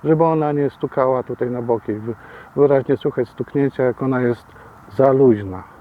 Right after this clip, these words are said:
Może nie. Nie wiem, tutaj nic nie będzie słychać, ale wierzcie mi, że, e, słychać, jak ta szpula tutaj,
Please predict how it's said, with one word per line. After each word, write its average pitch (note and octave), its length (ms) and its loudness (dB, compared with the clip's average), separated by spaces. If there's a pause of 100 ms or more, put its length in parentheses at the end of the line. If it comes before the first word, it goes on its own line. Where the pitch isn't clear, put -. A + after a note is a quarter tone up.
(1900)
Może A2+ 240 -6
nie. - 260 -16 (1160)
Nie - 160 0
wiem, - 120 -2
tutaj - 360 -6
nic D3 240 -2
nie C3 80 4
będzie A#2 280 2
słychać, D3 440 2 (840)
ale B2+ 180 4
wierzcie C3 340 2
mi, B2+ 200 4
że, A#2 420 4 (260)
e, A2 40 -6
słychać, B2+ 340 2
jak A2+ 160 0
ta A#2 140 2
szpula B2 480 2
tutaj, A2+ 440 -2